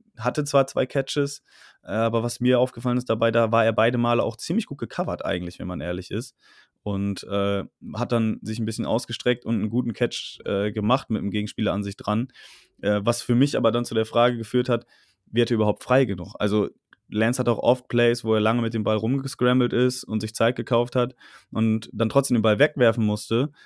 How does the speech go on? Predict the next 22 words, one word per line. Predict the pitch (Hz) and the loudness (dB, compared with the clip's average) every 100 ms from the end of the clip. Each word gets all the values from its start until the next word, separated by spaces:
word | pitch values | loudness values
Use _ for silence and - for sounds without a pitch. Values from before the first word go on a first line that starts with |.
| _ _ | _ _
weil, | 110 110 110 - | 2 4 2 0
ja, | - 117 104 - | -2 0 0 -2
keiner | - 110 110 | -4 -2 -2
frei | - 110 113 | 0 2 2
war | 117 127 80 | 2 2 0
und, | 107 113 107 | -2 -2 -4
äh, | - 110 107 | -6 -6 -4
wahrscheinlich | 104 113 107 | -6 -6 -4
auch | 107 | -2
ein | 117 | -2
Brandon | 113 107 | 0 0
Ayuk | 90 107 135 156 | 2 2 2 0
nicht, | 110 127 - - | -2 -4 -12 -4
der, | 104 104 | -2 0
glaub | 104 | -2
ich, | 101 | -4
trotzdem | - - 107 | -6 -4 -4
die | |
zweitmeisten | - 110 95 101 - | -2 -2 -2 -4 -6
Snaps | 101 113 - | -6 -6 -8
gespielt | - 101 98 | -10 -8 -4
hat. | 113 | -4